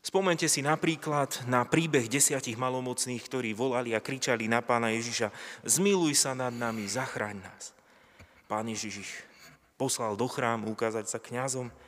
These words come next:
ale iba jeden sa potom vrátil späť. A Pán Ježiš mu položil zásadnú otázku:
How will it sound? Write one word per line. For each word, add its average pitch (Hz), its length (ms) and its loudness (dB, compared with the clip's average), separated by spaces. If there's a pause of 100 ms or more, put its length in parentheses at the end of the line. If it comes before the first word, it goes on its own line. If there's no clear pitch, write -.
(960)
ale 120 280 -2
iba 123 120 0
jeden 123 320 0
sa 101 160 -2
potom 101 320 -6
vrátil 107 400 -6
späť. - 480 -6 (1200)
A - 80 -12
Pán 123 200 0
Ježiš 139 280 -2
mu 151 80 -2
položil 151 400 0
zásadnú 139 560 -2
otázku: 113 480 -4